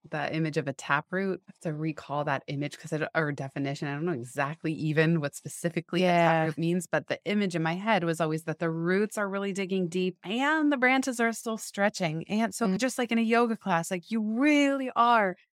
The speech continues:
Speaker 1: lifting through your crown and your ideas and your energy and exploring and tapping into the collective consciousness. And that's the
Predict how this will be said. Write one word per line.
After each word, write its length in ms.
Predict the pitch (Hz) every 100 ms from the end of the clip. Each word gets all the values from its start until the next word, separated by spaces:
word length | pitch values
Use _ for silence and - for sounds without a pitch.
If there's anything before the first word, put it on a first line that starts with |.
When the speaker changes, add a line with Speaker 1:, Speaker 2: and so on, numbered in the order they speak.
| _ _ _ _ -
Speaker 1:
lifting 800 | 180 202 262 - - 254 220 190
through 220 | 226 226
your 180 | 214 190
crown 580 | - 196 196 190 175
and 340 | 175 185 185 180
your 120 | 185
ideas 640 | 180 170 196 214 202 180
and 120 | 175
your 140 | 165 165
energy 420 | 202 208 190 190
and 120 | 175 170
exploring 800 | 175 - - 190 208 190 180 165
and 280 | 170 165 -
tapping 360 | 202 185 170
into 220 | 170 190
the 80 | 185
collective 460 | - 208 208 202 185
consciousness. 580 | 208 196 196 - 165 160
And 100 | 196
that's 180 | -
the 140 | 208